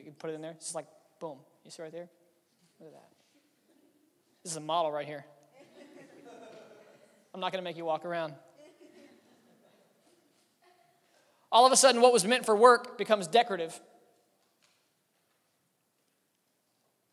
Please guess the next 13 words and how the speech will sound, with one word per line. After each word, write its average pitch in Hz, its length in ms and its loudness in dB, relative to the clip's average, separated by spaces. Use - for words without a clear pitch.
And 208 120 0
I 202 60 6
wonder 233 240 4
this 214 160 2
morning 220 240 2
if 202 60 0
it's 196 80 -4
the 196 100 -4
same 214 200 0
way 214 100 0
with 208 160 -2
our 202 80 -2
faith. 220 360 -4